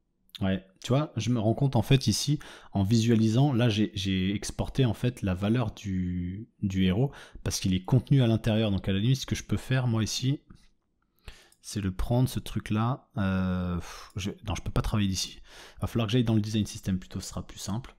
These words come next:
Ouais, on va se mettre ici. Alors, cette bombe, elle est où ? Elle est là.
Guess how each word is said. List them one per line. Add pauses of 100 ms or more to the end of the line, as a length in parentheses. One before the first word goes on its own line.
Ouais, (200)
on
va
se
mettre
ici. (2000)
Alors, (420)
cette
bombe,
elle
est
où ? (180)
Elle
est
là.